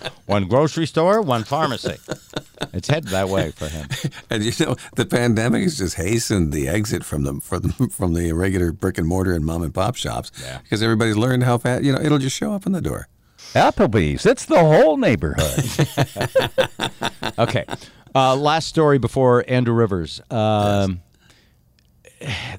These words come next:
Speaker 1: the big, uh, report from our government on U F Os landed
Speaker 2: Mm-hmm.
Speaker 1: with, like, a thud and no aliens got out of it.
Speaker 2: Mm-mm.
Speaker 1: Did any of you read it?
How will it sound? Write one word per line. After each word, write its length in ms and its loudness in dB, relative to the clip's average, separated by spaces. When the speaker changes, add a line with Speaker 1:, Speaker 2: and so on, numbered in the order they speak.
Speaker 1:
the 100 0
big, 600 0
uh, 140 0
report 640 2
from 300 0
our 160 2
government 500 0
on 380 -2
U 240 2
F 160 -4
Os 340 0
landed 640 -2
Speaker 2:
Mm-hmm. 340 -8
Speaker 1:
with, 160 0
like, 240 -4
a 220 -4
thud 600 -2
and 360 -2
no 300 2
aliens 520 0
got 200 -4
out 200 -8
of 100 -12
it. 140 -10
Speaker 2:
Mm-mm. 200 -6
Speaker 1:
Did 160 0
any 240 2
of 100 -2
you 120 0
read 260 -2
it? 180 -16